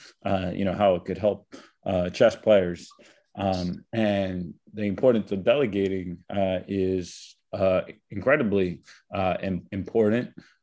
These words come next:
Um, you know, everyone, you know, thinks that, you know, being a business owner, you need to do, uh, you know, everything. Um, and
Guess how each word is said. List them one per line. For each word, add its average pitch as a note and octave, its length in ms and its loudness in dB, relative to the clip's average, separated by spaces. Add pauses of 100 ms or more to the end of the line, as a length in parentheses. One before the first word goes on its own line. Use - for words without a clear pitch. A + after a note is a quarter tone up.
(100)
Um, F2+ 640 -4 (100)
you G2+ 80 -4
know, F2+ 200 -4
everyone, F#2+ 800 -2
you G2 100 -4
know, F2+ 100 -2
thinks G2+ 480 -4
that, F#2 340 -8
you G2 60 -4
know, F2 100 -2
being F#2 200 -2
a - 20 -8
business G2 420 -2
owner, G2 280 -2
you F#2 120 -2
need F2+ 360 -2
to G2 100 -6
do, F#2+ 420 -4 (400)
uh, F2 360 -4
you F#2+ 60 -6
know, F2 200 -6
everything. A2+ 640 4 (420)
Um, F2+ 500 -4
and G2 800 -2